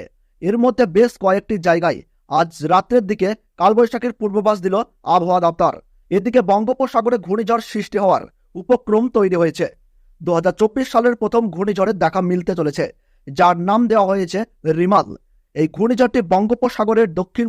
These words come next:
পূর্ব ভাগে তৈরি হতে পারে এবং এগিয়ে আসতে পারে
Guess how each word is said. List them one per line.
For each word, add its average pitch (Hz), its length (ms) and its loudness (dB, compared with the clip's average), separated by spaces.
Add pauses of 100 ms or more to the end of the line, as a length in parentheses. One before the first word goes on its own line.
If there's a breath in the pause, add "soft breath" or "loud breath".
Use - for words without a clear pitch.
পূর্ব 202 220 -2
ভাগে 170 280 0 (360)
তৈরি 208 240 2
হতে 180 200 -2
পারে 143 200 -2 (420)
এবং 170 200 0 (140)
এগিয়ে 196 380 2
আসতে 196 240 0
পারে 196 200 0